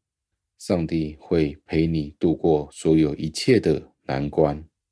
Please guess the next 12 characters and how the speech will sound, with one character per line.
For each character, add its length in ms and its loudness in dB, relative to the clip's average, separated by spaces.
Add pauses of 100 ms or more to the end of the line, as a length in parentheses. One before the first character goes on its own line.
(140)
让 260 2
我 120 0
们 200 -4
一 140 -2
起 400 -8 (100)
祷 180 0
告。 340 0 (400)
亲 240 -2
爱 100 2
的 120 -4
恩 200 0
主， 340 -6